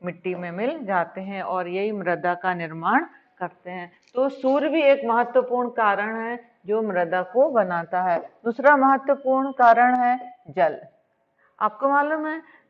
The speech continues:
जल जहाँ से होकर गुजरता है, चट्टानों के बीच से, कभी-कभी ठंड के कारण वो जम भी जाता है,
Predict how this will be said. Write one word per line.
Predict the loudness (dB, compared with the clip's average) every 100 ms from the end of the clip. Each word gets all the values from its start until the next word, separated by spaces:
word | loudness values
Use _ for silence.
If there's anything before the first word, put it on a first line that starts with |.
| -10
जल | -8 2 4 4 2
जहाँ | -2 2 2
से | 2 0 0
होकर | 0 -6 -8 -4 0 0
गुजरता | 2 4 4 4 2 2
है, | 2
चट्टानों | 0 -4 0 0 0 -2
के | -8 -8
बीच | -6 -8 -8 _
से, | -4 -4 -6 -12 _ -4
कभी-कभी | -2 0 0 -2 -4
ठंड | -6 -8 -8
के | -6 -6
कारण | -4 -4 -4 -8
वो | -10
जम | -6 -6
भी | -4 -6 -4
जाता | -4 -4 -8 -10
है, | -10 -14